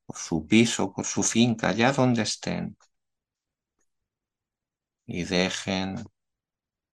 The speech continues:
que esta energía transmute y libere todas sus casas,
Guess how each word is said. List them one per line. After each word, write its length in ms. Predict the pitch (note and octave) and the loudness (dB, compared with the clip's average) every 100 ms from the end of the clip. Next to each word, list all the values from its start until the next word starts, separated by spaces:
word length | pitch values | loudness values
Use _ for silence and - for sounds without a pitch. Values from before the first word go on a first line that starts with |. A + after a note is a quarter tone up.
| _ _ _ _ _ - | _ _ _ _ _ -6
que 60 | |
esta 260 | F2+ - G2+ | -6 -2 -2
energía 720 | G#2+ G#2 - - G2 F#2 F2+ | 0 0 -2 -2 0 0 0
transmute 1400 | - - F2 - - - G2 G#2+ A2+ - A2 A2+ A#2 B2 | -4 -6 -6 -6 -8 -4 0 0 0 -2 0 0 -4 -8
y 160 | - A2 | -10 -4
libere 640 | A2+ G#2 F#2 F#2 F2+ F#2+ _ _ _ _ _ _ _ _ _ _ _ _ _ | -2 0 0 0 -2 -6 _ _ _ _ _ _ _ _ _ _ _ _ _
todas 340 | - F2+ F2+ F2+ | -8 -2 -2 -2
sus 320 | - F2 - | -4 -4 -4
casas, 840 | - F#2 F2+ - F#2 F2+ - - | -2 0 0 -2 -8 -8 -14 -16